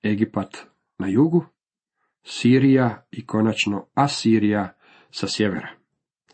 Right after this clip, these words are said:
Ovi ljudi jednostavno nisu bili spremni i nisu željeli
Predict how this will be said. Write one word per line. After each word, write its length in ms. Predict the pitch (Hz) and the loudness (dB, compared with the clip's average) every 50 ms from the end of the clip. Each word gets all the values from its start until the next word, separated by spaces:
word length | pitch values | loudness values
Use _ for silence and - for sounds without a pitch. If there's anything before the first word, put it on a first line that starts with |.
| _ _ - - _ _ _ _ | _ _ -20 -20 _ _ _ _
Ovi 240 | - 117 117 117 117 | -6 0 2 4 4
ljudi 500 | 110 123 147 165 156 131 143 131 - - - | 6 6 6 6 6 4 4 2 2 0 -4
jednostavno 920 | - 101 104 131 147 143 147 139 - - - 131 123 113 110 107 95 85 98 107 | -4 0 2 2 4 4 4 2 2 0 0 2 2 4 2 2 0 -2 -6 -8
nisu 600 | 101 104 117 139 160 180 175 - - - 120 95 | -2 2 4 4 4 4 2 0 0 0 0 0
bili 360 | 95 101 107 110 110 101 95 | 0 0 0 2 2 0 -2
spremni 640 | - - - - 110 120 120 117 113 101 98 - _ _ _ - _ _ _ _ - | -4 -8 -6 0 2 4 4 4 4 2 -2 -4 _ _ _ -20 _ _ _ _ -6
i 140 | - 95 | -6 -4
nisu 480 | 95 98 113 135 147 147 143 - 113 104 | 0 2 4 4 4 4 2 0 -2 -2
željeli 580 | 90 95 104 110 107 110 107 104 101 95 90 | 0 0 2 2 4 4 4 2 2 0 -2